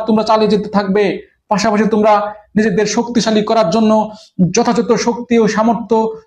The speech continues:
যুদ্ধাস্ত্র, পারমাণবিক বোমাসহ সময় উপযোগী যুদ্ধযান সবসময় প্রস্তুত রাখবে।" আর এই বিধানের পরিপ্রেক্ষিতে মুসলিম রাষ্ট্রের জন্য ফরজ হলো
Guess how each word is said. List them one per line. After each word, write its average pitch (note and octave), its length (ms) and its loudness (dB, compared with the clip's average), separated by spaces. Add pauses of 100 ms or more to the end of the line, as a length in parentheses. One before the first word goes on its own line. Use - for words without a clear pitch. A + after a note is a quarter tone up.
যুদ্ধাস্ত্র, G#3+ 540 2 (100)
পারমাণবিক A3 520 2
বোমাসহ G#3+ 400 2 (360)
সময় A#3 380 2
উপযোগী G#3+ 480 2 (420)
যুদ্ধযান G#3 460 2
সবসময় A3+ 500 0 (100)
প্রস্তুত B3+ 380 0
রাখবে।" F3+ 360 0 (1120)
আর A#3+ 220 2
এই B3 160 4
বিধানের A#3+ 400 2
পরিপ্রেক্ষিতে B3 600 0 (380)
মুসলিম B3 440 2
রাষ্ট্রের B3 360 0
জন্য A#3+ 220 2
ফরজ A#3+ 300 2
হলো A#3+ 240 2